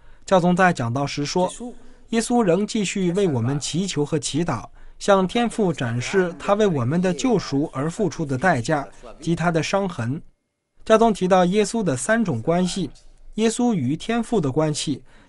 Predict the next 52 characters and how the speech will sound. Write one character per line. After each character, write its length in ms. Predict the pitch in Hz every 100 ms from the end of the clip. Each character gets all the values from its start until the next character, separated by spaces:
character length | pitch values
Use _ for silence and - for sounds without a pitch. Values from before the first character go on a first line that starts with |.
| -
耶 100 | 208
稣 200 | 202 214
与 180 | 151 165
宗 240 | 233 240
徒 160 | 220 143
们 160 | 120
的 80 | 110
关 240 | 117 151 151
系， 280 | - 131 - - 143 185 -
以 120 | 165
及 260 | - 180 -
耶 160 | 214
稣 180 | 220 233
与 220 | 190 131 175
众 260 | 262 226
人 140 | 127 120
的 120 | 123
关 200 | 147 151
系。 280 | - 147 - 73 _ _ _ _ _ _ -
耶 140 | 247
稣 220 | 247 254 247
为 200 | 247 175
宗 240 | 240 247
徒 140 | -
们 200 | 170 160
和 220 | 156 135 160
众 260 | 233 208
人 240 | 127 131 151
向 320 | 185 165 147
天 220 | - 214
父 160 | 208 185
祈 260 | - 190
祷， 280 | 185 117 - - - -
即 160 | - 240
使 140 | 185
在 180 | 196 175
今 260 | - 226
天 320 | 220 214 220 170
他 180 | 180
仍 260 | 170 135 202
在 180 | 214 151
祈 260 | - 147
祷。 180 | 160 104 - - - _ - - 92 92 107 _ 151 - 151 147
教 120 | 160
宗 160 | 147 139
说， 280 | 147 147 - - _ _ _ _ -
耶 140 | 226
稣 200 | 247 240 233
是 260 | - 196
祈 200 | 170 -
求 220 | 208 185 214
者， 340 | 160 123 117